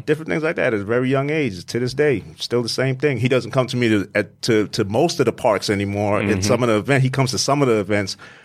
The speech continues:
Speaker 1: but we still have, it, it, it helped me a lot. It helped our relationship, you know, as father and son, just to be around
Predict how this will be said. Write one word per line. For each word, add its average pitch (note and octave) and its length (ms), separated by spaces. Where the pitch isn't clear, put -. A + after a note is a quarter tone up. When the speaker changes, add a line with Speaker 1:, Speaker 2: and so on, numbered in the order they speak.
Speaker 1:
but G2+ 420
we G#2+ 80
still A2+ 280
have, G#2 360
it, G#2+ 200
it, A2+ 300
it A2 100
helped B2 340
me G#2+ 140
a F#2 80
lot. F2+ 180
It F#2 60
helped A#2 220
our G#2+ 200
relationship, G2+ 720
you - 80
know, F2+ 160
as E2+ 100
father G2 320
and F2 140
son, G2+ 480
just - 260
to G#2 60
be F#2+ 200
around F#2+ 600